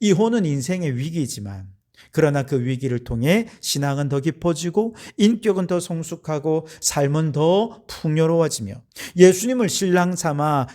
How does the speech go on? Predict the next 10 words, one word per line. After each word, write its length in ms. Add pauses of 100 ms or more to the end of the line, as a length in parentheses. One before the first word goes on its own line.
참된 600
사랑을 520
깨달아가는 960 (200)
출발점이 1160 (300)
될 140
수 440
있을 260
것입니다. 840 (400)
그러니 340
여러분, 580